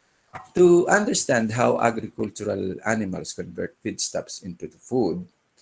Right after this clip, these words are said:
and other commodities consumers demand, animal scientists have undertaken broad investigation using highly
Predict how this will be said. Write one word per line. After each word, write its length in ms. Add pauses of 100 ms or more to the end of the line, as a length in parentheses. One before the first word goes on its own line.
and 160
other 240
commodities 640
consumers 560
demand, 640 (320)
animal 320
scientists 640
have 80
undertaken 720
broad 560
investigation 800
using 400
highly 480